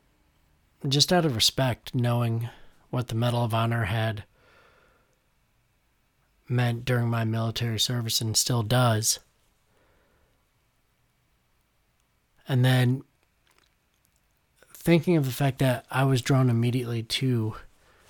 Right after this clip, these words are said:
that individual who had served at such a high level. But I didn't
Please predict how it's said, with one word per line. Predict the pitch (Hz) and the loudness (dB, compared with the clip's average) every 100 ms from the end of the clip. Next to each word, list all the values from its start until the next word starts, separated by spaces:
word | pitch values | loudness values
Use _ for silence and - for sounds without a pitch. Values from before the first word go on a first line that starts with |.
| _ _ _ _ _ - | _ _ _ _ _ -4
that | 127 131 _ _ _ - | -4 -4 _ _ _ -2
individual | 143 135 127 143 131 110 | 2 2 2 2 2 2
who | 120 | 0
had | 117 107 | -2 0
served | - 135 117 | 0 0 0
at | 117 | 0
such | - 127 123 | 0 0 -2
a | |
high | 110 120 | -2 -2
level. | 113 123 113 98 101 - _ _ _ _ _ _ _ _ _ _ _ _ _ _ _ _ _ _ _ _ _ _ _ _ _ _ _ _ _ _ _ _ _ | -2 -2 -2 -6 -10 -16 _ _ _ _ _ _ _ _ _ _ _ _ _ _ _ _ _ _ _ _ _ _ _ _ _ _ _ _ _ _ _ _ _
But | - 139 | 2 4
I | 135 | 4
didn't | 117 135 139 151 143 | 2 2 6 4 2